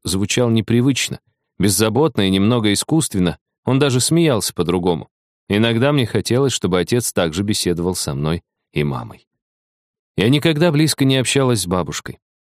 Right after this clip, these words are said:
Она умерла несколько лет назад, и на её похоронах папа был безутешен.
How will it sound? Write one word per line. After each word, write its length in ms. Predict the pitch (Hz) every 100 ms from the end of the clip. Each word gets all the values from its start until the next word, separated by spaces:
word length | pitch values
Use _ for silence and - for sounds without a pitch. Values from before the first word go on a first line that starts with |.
| _
Она 220 | 95 120
умерла 380 | 131 127 123 139
несколько 460 | 117 113 - 95 101
лет 200 | 110 101
назад, 440 | 92 85 113 95
и 40 | 82
на 100 | 85
её 220 | 87 95
похоронах 600 | - - 80 85 110 -
папа 280 | 104 101 82
был 220 | 69 92
безутешен. 840 | 71 85 82 78 - 69 - -